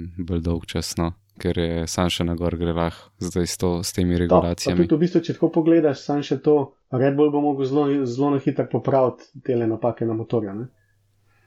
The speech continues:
Speaker 1: Ja, ima pizdarijo, nima prav veliko časa.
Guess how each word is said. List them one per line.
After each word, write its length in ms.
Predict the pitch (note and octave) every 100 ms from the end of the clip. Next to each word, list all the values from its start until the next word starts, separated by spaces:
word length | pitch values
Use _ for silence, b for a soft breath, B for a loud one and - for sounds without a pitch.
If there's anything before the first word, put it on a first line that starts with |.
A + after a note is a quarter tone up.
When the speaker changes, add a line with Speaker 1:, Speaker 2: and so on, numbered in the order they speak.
| _ _ _ _ _ _ - -
Speaker 1:
Ja, 280 | G2 F#2+ G2
ima 340 | G2+ F#2+ F2+
pizdarijo, 680 | E2+ - F#2 F2+ F2+ F2+ E2 E2+ -
nima 300 | F2+ E2+ E2
prav 200 | F2+ E2+
veliko 300 | E2+ F2 -
časa. 460 | - F2 - F2